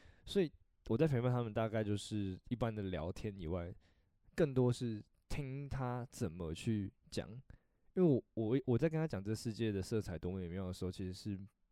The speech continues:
没有太多的用处的。这，呃，他身体可能就是没有办法调整过来。你说忧郁症会不会好？我觉-，我觉得是有，有机会的。就像阿滴也，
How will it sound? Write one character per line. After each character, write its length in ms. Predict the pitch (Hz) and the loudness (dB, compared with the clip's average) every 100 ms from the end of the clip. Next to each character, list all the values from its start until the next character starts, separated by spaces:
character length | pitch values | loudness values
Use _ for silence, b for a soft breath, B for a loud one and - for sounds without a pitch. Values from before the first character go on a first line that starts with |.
| _ _ _ - | _ _ _ -6
没 120 | 110 | -2
有 120 | 107 | -2
太 260 | 92 - 101 | -2 -4 -2
多 180 | 98 92 | 0 0
的 100 | 87 | -2
用 240 | 90 92 | -2 -4
处 240 | 98 101 82 | -6 -4 -4
的。 160 | 80 131 B B B B B B B B B B - | -6 -10 B B B B B B B B B B 2
这， 140 | 180 165 _ _ _ _ _ | 2 2 _ _ _ _ _
呃， 280 | 113 110 107 | -4 -2 -2
他 100 | 107 | 0
身 140 | 190 202 | 2 2
体 80 | |
可 80 | 127 | 0
能 100 | 95 | -2
就 100 | 101 | -4
是 160 | 131 - | -4 -2
没 100 | 113 | -4
有 60 | |
办 140 | 101 104 | -2 -2
法 40 | |
调 200 | 90 95 | -2 -2
整 160 | 95 90 | -4 -2
过 200 | 101 73 | -2 -2
来。 60 | |
你 80 | 65 | 0
说 140 | 143 180 | 2 6
忧 160 | 165 | 8
郁 20 | |
症 160 | 156 139 | 6 4
会 160 | 147 110 | 4 4
不 100 | 107 | 4
会 120 | 107 | 2
好？ 280 | - - - | -2 -8 -4
我 120 | 107 | 0
觉-， 120 | 123 151 | 4 8
我 80 | |
觉 140 | 165 180 | 8 8
得 80 | 180 | 6
是 200 | 208 165 - _ - _ _ | 4 0 -6 _ -20 _ _
有， 120 | 120 107 | -8 0
有 160 | 127 110 | 4 4
机 180 | 123 143 | 4 6
会 160 | 151 | 6
的。 160 | 95 92 | 6 0
就 140 | 156 | 0
像 200 | 190 190 175 b b - | 0 0 -4 b b -6
阿 160 | 165 | -4
滴 260 | 170 175 165 | -2 0 2
也， 220 | 131 101 | 2 2